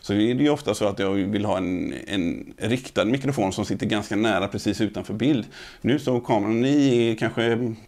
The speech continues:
tre, eh, tre, fyra meter ifrån mig. Så att det är, det är väldigt, väldigt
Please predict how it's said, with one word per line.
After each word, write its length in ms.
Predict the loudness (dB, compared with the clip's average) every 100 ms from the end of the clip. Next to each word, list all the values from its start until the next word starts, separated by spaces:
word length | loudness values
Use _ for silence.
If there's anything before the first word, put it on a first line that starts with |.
| -6
tre, 340 | -2 2 2
eh, 580 | 0 -2 -8 -4 -2 -2 0
tre, 160 | -2
fyra 200 | 0 0
meter 340 | 0 0 -2 -2
ifrån 360 | 0 0 0
mig. 240 | -2 -4 -10 -14 -18 -10
Så 120 | -2
att 60 | 0
det 80 | 2
är, 480 | 4 4 4 2 2
det 160 | 2
är 280 | 4 4 4
väldigt, 480 | 2 2 2 0 0
väldigt 440 | 0 0 -2 -4